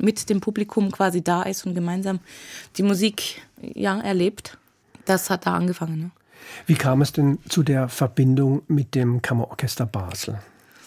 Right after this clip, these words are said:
Speaker 1: Das war ein ganz großer Zufall. Ich habe ein Plakat gesehen. <laughs> Ich kam zurück von Spanien. Auf meinem Erkundungstrip, wie das so ist, wenn man eben keine Arbeit hat, nirgends fest wohnt, auf der Straße Musik macht und,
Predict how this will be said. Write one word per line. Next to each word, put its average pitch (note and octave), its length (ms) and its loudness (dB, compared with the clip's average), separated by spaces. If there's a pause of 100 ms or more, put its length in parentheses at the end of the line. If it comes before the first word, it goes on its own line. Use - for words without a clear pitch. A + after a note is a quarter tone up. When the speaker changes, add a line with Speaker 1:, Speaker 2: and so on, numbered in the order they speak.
(120)
Speaker 1:
Das F#3 220 2
war F3 160 4
ein F3 120 0
ganz F3+ 200 0
großer G#3 380 0
Zufall. G#3+ 420 4
Ich F#3 160 0
habe G3 140 2
ein F#3+ 40 2
Plakat F#3 600 0
gesehen. G#3+ 440 4
<laughs> - 60 -18 (600)
Ich - 80 -18
kam G3+ 260 2
zurück A3+ 320 0
von G3 240 0
Spanien. A3+ 600 4 (420)
Auf - 280 0
meinem F3+ 540 4
Erkundungstrip, G#3 1200 0
wie G#3 100 4
das G3 180 0
so F#3 120 0
ist, - 200 -2
wenn F#3+ 120 0
man F3 340 0 (320)
eben F3+ 360 -2 (100)
keine G3 320 0
Arbeit G3 340 2
hat, G3 320 -6
nirgends F#3+ 340 -4
fest - 360 -4
wohnt, G3+ 440 0 (440)
auf - 100 -8
der F#3 100 4
Straße F#3+ 460 2
Musik G#3 480 0
macht G#3+ 320 2
und, F3+ 380 -2